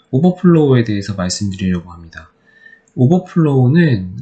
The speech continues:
과다라는 뜻을 가지고 있는데 변수가 표현 가능한 값의 범위를 넘어서는 현상을 말합니다. 이 오버플로우는 소프트웨어에서도 존재하는 개념이에요.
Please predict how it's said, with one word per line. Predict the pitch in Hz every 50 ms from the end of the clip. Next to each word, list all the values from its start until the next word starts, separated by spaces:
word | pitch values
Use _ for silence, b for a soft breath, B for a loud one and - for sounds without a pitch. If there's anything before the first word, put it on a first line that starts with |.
| - - _
과다라는 | - - 104 107 123 131 175 170 170 165 147 127 113 107 104 101 101
뜻을 | - 113 - - 107 104
가지고 | - 104 95 - - - 95
있는데 | 90 90 87 85 85 87 123 - - b b b b b b b b b b -
변수가 | - 127 120 135 147 143 143 - 156 147 143 135 139
표현 | - 214 214 208 202 190 185
가능한 | - 120 110 107 110 113 110 113 123 123 117 104 95 90
값의 | 92 - - - - - - - - 113 104 95 -
범위를 | - - 107 107 117 123 123 117 107 101 120 180 240 269 - _ _ _ _ _ _ _ -
넘어서는 | 110 107 110 123 143 143 - 143 135 127 120
현상을 | 120 123 120 120 120 110 104 95
말합니다. | 90 87 87 90 85 85 85 82 - - - _ _ b b b b b b b b b
이 | b 147 135
오버플로우는 | 123 127 160 190 196 196 - 202 185 170 156 143 135 135 160 175 170 156 123 101
소프트웨어에서도 | 98 - 180 190 190 - - - 196 175 165 156 147 135 143 131 127
존재하는 | 120 - 120 113 110 110 120 113 110 110 110
개념이에요. | - 117 101 107 107 98 98 92 87 82 82